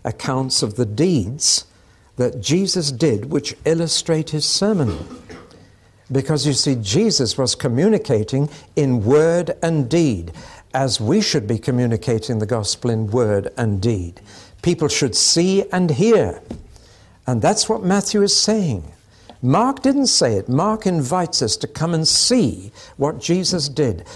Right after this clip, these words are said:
But Matthew says, "Come and hear what he said and see what he did." And he keeps alternating like this.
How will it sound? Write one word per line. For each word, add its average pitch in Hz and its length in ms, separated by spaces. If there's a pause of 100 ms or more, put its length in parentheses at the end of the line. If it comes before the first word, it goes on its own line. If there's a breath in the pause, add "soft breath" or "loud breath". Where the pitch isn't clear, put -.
(140 loud breath)
But 120 160
Matthew 139 420
says, 120 320
"Come 131 260
and 110 140
hear 170 300
what 180 160
he 180 80
said 165 520 (320 loud breath)
and 165 280
see 117 260
what 101 220
he 110 80
did." 90 360 (640 loud breath)
And 98 140
he 98 60
keeps - 500
alternating 120 640
like 113 240
this. - 340